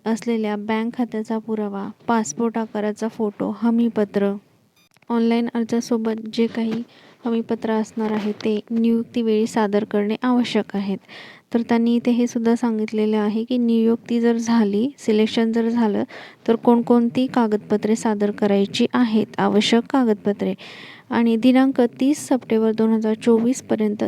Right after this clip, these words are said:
इच्छुक उमेदवारांना डब्ल्यू डब्ल्यू डॉट महायोजनादूत ओ डॉट ओ आर जी या संकेतस्थळावर नोंदणी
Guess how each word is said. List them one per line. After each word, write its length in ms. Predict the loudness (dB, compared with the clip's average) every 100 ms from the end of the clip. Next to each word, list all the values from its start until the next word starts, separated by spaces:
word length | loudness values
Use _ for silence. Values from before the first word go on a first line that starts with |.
| -4
इच्छुक 500 | -8 -2 2 2 4
उमेदवारांना 800 | 2 2 0 0 0 -2 0 -2 -4 -14 -20 -20 -4 2
डब्ल्यू 300 | 4 6 6
डब्ल्यू 340 | 6 4 4
डॉट 240 | 4 2 0 -2
महायोजनादूत 1300 | 0 2 2 4 2 0 -2 -2 -2 -2 -4 _ -20 -20 -8 2
ओ 180 | 4 4 2
डॉट 320 | 2 4 2 0
ओ 120 | 2
आर 200 | 4 0 -2
जी 120 | -2 0
या 160 | 0 0
संकेतस्थळावर 840 | -2 -4 -2 -6 -4 -4 -2 -2
नोंदणी 340 | -2 -2 -2